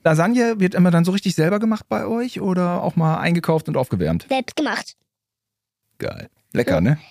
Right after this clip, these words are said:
Speaker 2: Ja, ja. Wir, wir machen das Hackfleisch selber, aber die Vorlage, das war da, das, was da auch immer da alles draufkommt, das
Speaker 1: Diese
Speaker 2: ist
Speaker 1: Nu-,
Speaker 2: gekauft.
Speaker 1: Nudelplatten. Diese
Speaker 2: Ja, ja.
Speaker 1: Nudelplatten.
Speaker 2: Mhm.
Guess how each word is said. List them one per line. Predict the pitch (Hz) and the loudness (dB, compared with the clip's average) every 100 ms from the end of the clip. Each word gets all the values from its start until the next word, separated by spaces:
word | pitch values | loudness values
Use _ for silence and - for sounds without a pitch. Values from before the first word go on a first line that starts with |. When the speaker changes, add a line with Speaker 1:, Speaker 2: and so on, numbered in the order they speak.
| _ | _
Speaker 2:
Ja, | 359 | -4
ja. | 453 427 370 - - - - 247 | -2 -2 -6 -14 -20 -16 -8 -4
Wir, | 277 208 - | -2 -4 -4
wir | 240 | -4
machen | 233 220 220 | -4 -2 -4
das | - | -4
Hackfleisch | 339 - 285 - | -4 -2 -6 -4
selber, | - 262 254 | -4 -2 0
aber | 247 240 240 220 214 220 226 - - - | 0 0 -2 -2 -2 0 -2 -6 -20 -6
die | 247 233 | -4 -2
Vorlage, | - 349 269 254 247 | 0 0 2 0 0
das | 240 - | -2 -2
war | 233 | -2
da, | 233 220 | 0 -2
das, | 226 226 | -4 -6
was | 233 - | -6 -4
da | 220 185 | -4 -2
auch | 226 - - | -4 -10 -8
immer | 262 247 | -4 -4
da | 233 - | -6 -6
alles | 240 233 | -4 -4
draufkommt, | - 262 - 156 165 | -4 -6 -4 -6 -2
das | 139 | 0
Speaker 1:
Diese | 135 | 2
Speaker 2:
ist | 135 | 4
Speaker 1:
Nu-, | 143 | 4
Speaker 2:
gekauft. | 165 139 151 - | 4 4 4 2
Speaker 1:
Nudelplatten. | - 113 113 85 - | 0 -2 -4 -8 -4
Diese | 107 | 0
Speaker 2:
Ja, | - | 4
ja. | 123 | 4
Speaker 1:
Nudelplatten. | 147 147 135 123 113 | 4 2 -2 -2 -2
Speaker 2:
Mhm. | 294 285 | -2 -4